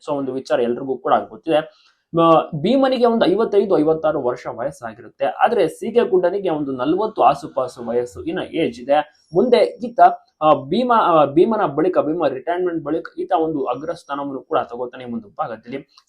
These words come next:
ಸೀಗೆಗುಡ್ಡ ಮೆಜಾರಿಟಿಗೆ ಆಗ ಬರ್ತಾನಲ್ಲ, ಒಂದು almost ಒಂದು ಭೀಮನ ರೇಂಜ್ಗೆ ಬರ್ತಾನೆ. ಐವತ್ತು, ಐವತ್ತು ವರ್ಷ ದಾಟ್ತಾ ಇದ್ದಂಗೆ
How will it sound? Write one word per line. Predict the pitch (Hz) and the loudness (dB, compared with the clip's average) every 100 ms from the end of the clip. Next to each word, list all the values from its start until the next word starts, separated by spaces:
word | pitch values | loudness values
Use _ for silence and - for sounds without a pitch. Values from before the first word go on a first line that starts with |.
| - | -8
ಸೀಗೆಗುಡ್ಡ | 233 240 220 196 | 4 4 6 4
ಮೆಜಾರಿಟಿಗೆ | 156 120 123 170 170 - | 2 0 -2 -2 -2 -2
ಆಗ | 127 123 | -2 -2
ಬರ್ತಾನಲ್ಲ, | 117 117 - 120 | -4 -10 -8 -6
ಒಂದು | 123 123 131 135 _ _ - 127 | -6 -6 -6 -8 _ _ -2 2
almost | 147 175 180 180 160 | 4 4 2 0 -2
ಒಂದು | 147 | -2
ಭೀಮನ | 127 135 170 175 156 | -2 0 2 2 0
ರೇಂಜ್ಗೆ | 131 165 156 143 | 0 -2 -2 -4
ಬರ್ತಾನೆ. | 120 107 - 123 135 - _ - | -6 -10 -10 -10 -10 -14 _ 0
ಐವತ್ತು, | 165 175 160 139 | 2 2 2 0
ಐವತ್ತು | 143 160 156 | 0 -2 -2
ವರ್ಷ | 135 - | -4 -2
ದಾಟ್ತಾ | 135 117 123 - 131 | -6 -2 -4 -2 -4
ಇದ್ದಂಗೆ | 127 156 170 | -4 -2 -2